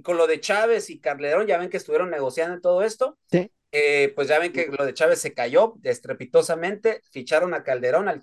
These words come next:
Speaker 1: al famoso Chicote, pero a Jardine le prometieron que el próximo torneo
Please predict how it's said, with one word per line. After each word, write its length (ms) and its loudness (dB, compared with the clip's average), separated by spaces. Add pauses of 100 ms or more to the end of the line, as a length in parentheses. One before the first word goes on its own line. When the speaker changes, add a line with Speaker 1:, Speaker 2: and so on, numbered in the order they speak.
Speaker 1:
al 200 -4
famoso 320 -6
Chicote, 560 -2 (600)
pero 420 6
a 160 0
Jardine 440 0
le 120 2
prometieron 640 -4
que 80 -10
el 120 -10
próximo 480 0
torneo 580 -2